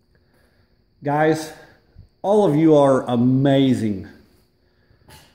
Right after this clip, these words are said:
We take stuff, lawnmowers, drift trikes, side-by-sides, four-wheelers, whatever, what have you.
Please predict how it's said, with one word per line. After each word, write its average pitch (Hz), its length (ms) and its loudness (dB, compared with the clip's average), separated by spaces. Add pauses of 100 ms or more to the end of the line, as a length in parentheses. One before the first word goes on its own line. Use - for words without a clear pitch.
(160)
We 143 160 -4
take 160 260 -4
stuff, 160 540 -2
lawnmowers, 143 1000 2 (220)
drift 147 320 -2
trikes, 131 880 -2 (380)
side-by-sides, 123 1120 -4
four-wheelers, 151 720 2
whatever, 156 360 0
what 143 220 0
have 131 220 0
you. 92 160 -10